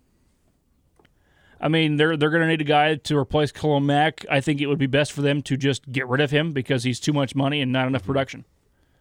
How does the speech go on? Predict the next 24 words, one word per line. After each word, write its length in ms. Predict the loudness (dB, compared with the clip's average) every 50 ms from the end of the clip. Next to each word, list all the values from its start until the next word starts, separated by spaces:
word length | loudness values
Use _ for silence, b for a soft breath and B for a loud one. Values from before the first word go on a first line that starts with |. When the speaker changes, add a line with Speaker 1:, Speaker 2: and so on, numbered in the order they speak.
| -16 -14
Speaker 2:
Okay, 280 | -14 -12 -12 -14 -14 _ _ _
fair 200 | -4 -4 -2 -2
enough, 240 | -2 -2 -2 -4 -4
fair 240 | -4 -2 0 0 2
enough. 260 | 2 0 0 -2 -4 _ b b b b b b b b b b b
So, 180 | 0 2 2
again, 220 | 4 4 2 2 2
we're 100 | 2 4
rapid 300 | 4 4 4 2 -2 -10
firing 460 | -2 0 2 2 2 0 -2 -4 -6
these, 200 | -8 -8 -10 -10
so 160 | -10 -10 -8
no 160 | -6 -4 -6
more. 160 | -6 -6 -10 -12 _ _ _ _ _ _ _ _ _ _
So, 360 | -4 0 2 2 2 2 0 -2 _
number 280 | -4 -4 0 0 0 0 0
eighty-eight, 600 | 0 0 2 2 2 2 2 2 2 0 -4 -6
I 120 | -4 0 0
got 200 | 0 0 0 2
Yaya 520 | 2 2 2 2 2 2 0 0 -2 -6 _ _ _ _ _ _ _ _ -4
Diaby, 480 | 0 4 4 4 4 4 0 -6 -10 _ _ _ _ _ _ _ _ _ -10
edge 300 | -6 -4 -4 -4 -6 -8 -12
from 140 | -10 -8 -6
Louisville. 300 | -6 -6 -6 -10 -12